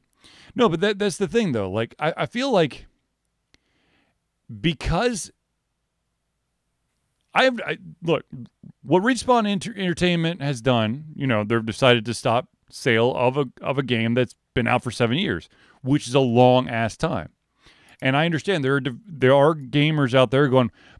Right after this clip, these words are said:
"But it's, but it's almo-, it's exclusively digital distribution now. Why would you ever take it away?" Like, probably because it's not worth still listing.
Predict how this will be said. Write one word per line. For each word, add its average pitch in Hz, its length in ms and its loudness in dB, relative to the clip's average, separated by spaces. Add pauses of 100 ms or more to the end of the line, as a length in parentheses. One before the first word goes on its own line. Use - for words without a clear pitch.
(120)
"But 151 100 2
it's, 139 220 -2 (580)
but 156 180 2
it's 160 240 -8 (220)
almo-, 185 260 -4
it's 170 220 -8
exclusively 180 640 -2
digital 151 380 0
distribution 139 560 -6
now. 101 120 -2
Why 110 300 2
would 151 220 2
you 147 120 2
ever 147 180 2
take 143 220 -6
it 135 80 -6
away?" - 760 -8 (760)
Like, 131 300 -2 (2000)
probably 165 640 2
because 139 1500 -2
it's - 220 -14
not 120 200 -2
worth 117 600 0
still 160 500 -4
listing. 294 760 -6